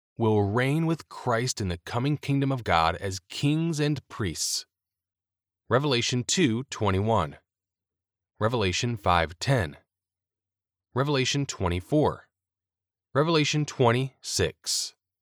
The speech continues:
In First Corinthians six two through three, the Apostle Paul remarkably writes,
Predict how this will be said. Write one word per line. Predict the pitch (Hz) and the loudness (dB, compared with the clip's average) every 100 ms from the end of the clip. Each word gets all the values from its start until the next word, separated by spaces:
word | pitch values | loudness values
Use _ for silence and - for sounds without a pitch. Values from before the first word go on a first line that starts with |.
| _ _ _ _ _ _ _ _ _ - | _ _ _ _ _ _ _ _ _ -4
In | 120 | 0
First | - 202 - | 4 4 4
Corinthians | - 123 107 107 104 113 | 0 0 0 0 -2 0
six | - 104 - - | 0 0 0 -6
two | - 127 | 0 0
through | - 85 | 2 -2
three, | - 110 80 71 _ _ _ _ | 0 0 0 -2 _ _ _ _
the | 95 | -6
Apostle | 87 - 143 - 185 | -6 0 0 2 -2
Paul | - 131 135 | 0 2 2
remarkably | 113 98 107 131 - 98 82 80 | 0 0 0 2 2 -2 -4 -4
writes, | 85 82 82 - - | 0 0 -2 -6 -6